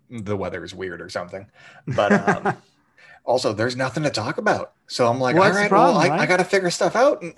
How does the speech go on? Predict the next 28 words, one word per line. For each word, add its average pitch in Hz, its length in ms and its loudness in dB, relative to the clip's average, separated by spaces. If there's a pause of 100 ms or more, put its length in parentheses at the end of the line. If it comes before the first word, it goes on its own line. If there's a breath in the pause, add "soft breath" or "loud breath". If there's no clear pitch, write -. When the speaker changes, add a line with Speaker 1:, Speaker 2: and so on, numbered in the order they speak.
Speaker 1:
like, 135 180 2
on 156 160 2
the, 151 180 0 (520)
I'll 143 120 0
spend 117 460 -2 (300)
hours 131 380 0
a 135 60 0
day 135 240 4
trying 117 380 -2
to 120 40 -2
find 120 320 0
something 120 260 0
to 110 60 -8
talk 120 200 2
about 113 280 -2
for, 113 60 -4
like, 98 240 -6
fifteen 107 380 -4
minutes 104 360 -8 (300 loud breath)
'cause 202 120 2
I 226 80 4
don't 240 140 6
wanna 185 180 4
just 135 220 -2
come 143 140 2
here 135 160 2
and, 135 80 4
like, 120 160 0